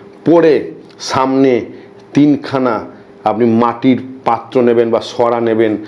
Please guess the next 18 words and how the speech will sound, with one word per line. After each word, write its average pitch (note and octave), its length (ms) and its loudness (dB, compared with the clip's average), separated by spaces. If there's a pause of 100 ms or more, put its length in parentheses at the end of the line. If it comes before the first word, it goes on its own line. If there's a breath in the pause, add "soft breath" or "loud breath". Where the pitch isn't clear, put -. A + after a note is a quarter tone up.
(240 loud breath)
তার A#2 220 0
মধ্যে A2+ 300 0
তিনখানা A#2 680 0
পাতি G2+ 420 -2
লেবু G#2+ 280 2
নেবেন, G2+ 380 2 (720 loud breath)
তিনখানা F3+ 540 2
বেল D3 400 2 (200)
কাটা D3 280 0
নেবেন C3+ 460 2 (640 loud breath)
এবং B2 320 2 (220)
তিনখানা B2+ 680 2
ছু-, - 480 -10 (140)
ছুঁচ C#3+ 320 0
বা A#2+ 140 2
পেরেক A#2+ 400 2
নেবেন A#2 380 2 (380 loud breath)
এবং C#3+ 440 2